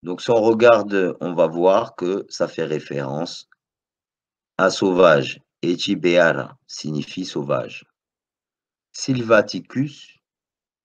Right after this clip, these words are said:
ça veut dire sauvage, je crois bien aussi. Ah ben d'ailleurs, ça a donné les mots en ancien français, salvage,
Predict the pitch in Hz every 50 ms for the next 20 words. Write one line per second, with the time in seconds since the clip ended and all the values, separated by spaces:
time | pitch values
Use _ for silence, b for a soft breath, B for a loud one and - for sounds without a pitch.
0 | _ _ _ _ _ _ _ _ - - - - - 127 120 117 113 101 90 95
1 | 113 123 127 131 127 131 131 - - _ _ _ _ _ _ _ _ _ _ _
2 | _ _ _ _ _ _ _ _ _ - - - 123 117 107 104 101 98 95 92
3 | 92 92 90 92 98 - - _ _ _ _ _ _ _ _ _ _ _ _ _
4 | _ _ _ _ - 87 80 - - - 85 80 78 85 85 85 85 80 - _
5 | _ _ _ _ _ _ _ _ _ - 73 80 76 - - - - 98 110 123
6 | 123 - - - _ _ _ _ _ _ _ _ _ _ _ _ _ _ _ _
7 | _ _ _ _ _ _ _ _ _ _ _ _ - 73 80 80 76 71 78 76
8 | 76 80 92 - - - 82 80 80 76 69 73 76 82 90 95 95 87 78 76
9 | 76 82 87 90 90 80 78 78 80 78 - 80 73 - - 76 73 71 - -
10 | 87 92 92 - 80 73 71 69 71 82 85 87 95 95 98 101 104 113